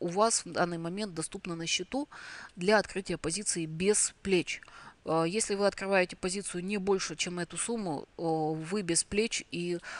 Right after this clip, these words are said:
у вас, э, м, не будет, так скажем, повышенных убытков. Смотрите, заглядывайте в эту таблицу, смотрите, что у вас там, э, сколько денег сейчас на счету есть, и, э,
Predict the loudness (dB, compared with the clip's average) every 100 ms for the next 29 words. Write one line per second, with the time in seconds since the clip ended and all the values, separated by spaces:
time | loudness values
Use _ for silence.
0 | -12 -6 2 4 6 4 0 0 0 2
1 | 2 -2 -4 -10 -14 -14 -18 -20 -20 -16
2 | -12 -10 -6 -4 -2 0 0 -2 -12 -12
3 | -14 -8 -6 -2 -2 -2 -2 -2 -2 -4
4 | -8 -6 -8 -8 -12 -16 -20 -18 -18 -20
5 | 0 0 2 0 0 0 -2 2 2 2
6 | 0 -2 -6 -6 -6 -4 -4 -2 -4 -4
7 | -6 -4 -4 -2 -2 -2 -4 -4 -6 -6
8 | -14 -18 -18 -6 0 2 2 0 0 0
9 | -2 -2 -2 -2 -2 -4 -4 -4 -4 -4
10 | -2 -2 -2 -6 -8 -6 -4 -4 -4 -4
11 | -4 -4 -8